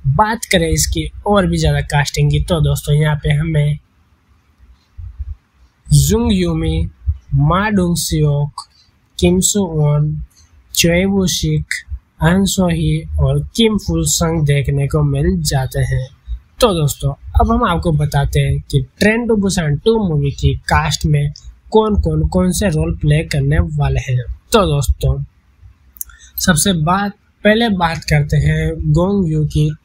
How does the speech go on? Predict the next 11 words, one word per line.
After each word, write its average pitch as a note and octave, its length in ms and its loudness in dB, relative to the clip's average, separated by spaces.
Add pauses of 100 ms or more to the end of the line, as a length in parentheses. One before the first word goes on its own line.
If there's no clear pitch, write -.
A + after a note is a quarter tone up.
तो E3+ 160 4
ये F#3+ 220 0
हमें D#3+ 460 0 (360)
Seok G3 640 0
Woo F3+ 240 2
के G3 200 0
रूप D#3 280 -2
में D#3 200 0
देखने D3 420 0
को F#3 180 0
मिलेंगे। C3+ 600 0